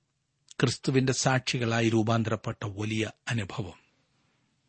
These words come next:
നമ്മുടെയൊക്കെ ജീവിതം കൊണ്ട് സാധിക്കേണ്ടത് അതുതന്നെയാണ്. ദൈവനാമ മഹത്വത്തിനായി നമ്മുടെ ജീവിതം പര്യവസാനിക്കുക. ഇന്ന്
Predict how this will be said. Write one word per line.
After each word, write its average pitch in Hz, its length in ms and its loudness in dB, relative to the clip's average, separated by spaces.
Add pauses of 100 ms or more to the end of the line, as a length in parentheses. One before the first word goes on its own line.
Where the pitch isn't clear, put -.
(580)
നമ്മുടെയൊക്കെ 190 520 8
ജീവിതം 165 460 4
കൊണ്ട് 165 200 2
സാധിക്കേണ്ടത് 127 840 0 (140)
അതുതന്നെയാണ്. 110 720 4 (2500)
ദൈവനാമ 147 520 6
മഹത്വത്തിനായി 127 800 2
നമ്മുടെ 120 400 0
ജീവിതം 110 640 -2 (760)
പര്യവസാനിക്കുക. 101 1040 -4 (2500)
ഇന്ന് 113 260 4